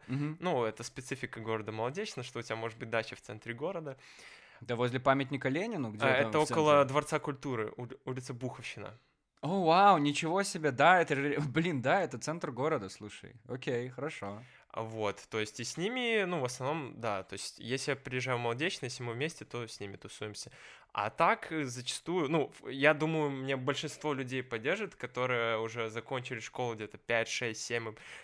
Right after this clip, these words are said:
Speaker 2: лет назад. Э, я просто приезжаю домой иногда, просто день сижу дома,
Speaker 1: Мгм.
Speaker 2: отъедаюсь, э,
Speaker 1: <laughs>
Speaker 2: тискаю кота, п-, поговорю с родителями по душам и с чистой совестью еду в Минск.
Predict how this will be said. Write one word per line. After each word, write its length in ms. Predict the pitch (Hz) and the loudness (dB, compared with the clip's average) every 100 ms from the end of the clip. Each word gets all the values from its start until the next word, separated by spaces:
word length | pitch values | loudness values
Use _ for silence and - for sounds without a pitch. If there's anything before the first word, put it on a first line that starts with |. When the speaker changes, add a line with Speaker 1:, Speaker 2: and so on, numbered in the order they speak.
| - | -6
Speaker 2:
лет 240 | 123 123 | -4 -2
назад. 360 | 123 135 202 - - | -2 2 2 0 -16
Э, 320 | - 120 113 113 | -8 -2 0 0
я 100 | 139 | 0
просто 300 | - 147 - | -4 -8 -6
приезжаю 380 | 143 135 147 131 | -4 0 2 2
домой 300 | 131 156 196 | 0 0 -2
иногда, 280 | 160 127 117 | -2 -2 -4
просто 340 | 131 127 127 | -6 -8 -8
день 220 | 123 135 | -4 -4
сижу 280 | 123 123 123 | -4 -6 -4
дома, 400 | 120 143 151 - _ _ | 0 0 0 -8 _ _
Speaker 1:
Мгм. 260 | 123 131 127 | -2 0 -2
Speaker 2:
отъедаюсь, 760 | 127 135 123 123 139 113 - - - - 156 - | -4 -4 0 2 0 -2 -10 -16 -20 -12 -10 -4
э, 220 | 180 107 | 0 0
Speaker 1:
<laughs> 20 | |
Speaker 2:
тискаю 360 | 131 139 - 175 | 0 -2 -2 -2
кота, 560 | 160 127 135 147 151 - - | 0 2 6 6 6 0 -12
п-, 80 | 127 - - - | -14 -14 -14 -6
поговорю 400 | 131 139 143 135 | -2 2 2 2
с 120 | - | -2
родителями 460 | 131 160 165 151 131 | -4 -4 -6 -6 -4
по 120 | 123 | -4
душам 480 | 123 123 113 117 - | -4 2 2 2 -2
и 280 | - 123 123 | -4 -2 -2
с 20 | 123 | -4
чистой 380 | - 139 - | -8 -8 -6
совестью 500 | 127 135 139 131 - | -2 0 0 -4 -8
еду 240 | 107 110 107 | -4 -4 -6
в 80 | 104 | -10
Минск. 340 | 104 104 - | -12 -14 -20